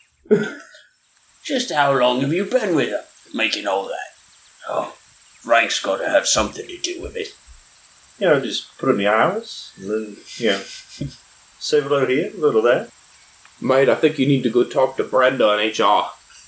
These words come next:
Speaker 1: <laughs>
Speaker 3: Maybe a pay scale adjustment.
Speaker 1: <laughs>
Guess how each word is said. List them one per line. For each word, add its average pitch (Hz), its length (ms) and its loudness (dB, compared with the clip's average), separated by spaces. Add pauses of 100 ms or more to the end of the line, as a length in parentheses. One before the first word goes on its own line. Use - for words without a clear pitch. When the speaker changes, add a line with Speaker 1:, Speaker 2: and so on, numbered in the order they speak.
(380)
Speaker 1:
<laughs> 135 840 0
Speaker 3:
Maybe 117 220 4
a 113 40 6
pay 135 300 2
scale 113 380 2
adjustment. 104 580 0 (140)
Speaker 1:
<laughs> 165 1700 0